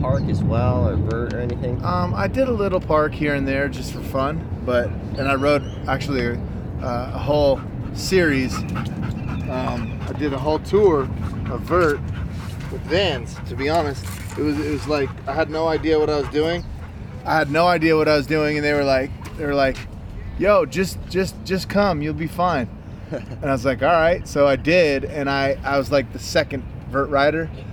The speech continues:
Speaker 2: They, they had a really, really good vert rider as well. And then when I, when I rode vert, like, I, I learned five forties on tour.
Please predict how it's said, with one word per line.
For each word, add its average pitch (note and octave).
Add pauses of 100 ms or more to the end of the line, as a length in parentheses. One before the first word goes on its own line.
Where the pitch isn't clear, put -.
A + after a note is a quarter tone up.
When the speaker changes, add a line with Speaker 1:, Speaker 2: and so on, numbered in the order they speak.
(140)
Speaker 2:
They, B2+
they B2+
had B2+
a A#2
really, B2+
really B2+
good B2+
vert C#3+
rider C#3
as A#2
well. C3+ (520)
And C#3+
then C3+
when C3+
I, E3
when C#3+
I F3
rode D#3
vert, C#3+ (160)
like, C3+
I, D#3
I F3
learned G#3
five G3+
forties F3+ (160)
on F#3
tour. D#3